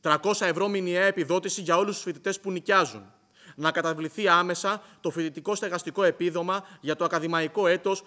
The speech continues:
δύο χιλιάδες είκοσι ένα δύο χιλιάδες είκοσι δύο, να αυξα-, να αυξηθεί στα δύο χιλιάδες ευρώ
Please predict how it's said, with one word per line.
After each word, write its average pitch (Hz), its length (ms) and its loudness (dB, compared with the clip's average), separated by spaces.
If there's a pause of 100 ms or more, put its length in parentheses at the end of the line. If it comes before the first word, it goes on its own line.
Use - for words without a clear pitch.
(120)
δύο 170 160 2
χιλιάδες 190 380 0
είκοσι 165 280 -4
ένα 185 180 0
δύο 180 140 0
χιλιάδες 180 320 -4
είκοσι 139 260 -8
δύο, 180 400 0 (260)
να 156 160 0
αυξα-, 156 400 -4
να 160 100 -2
αυξηθεί 156 380 -6
στα 190 160 -4
δύο 196 140 -2
χιλιάδες 185 460 -2
ευρώ 170 380 -2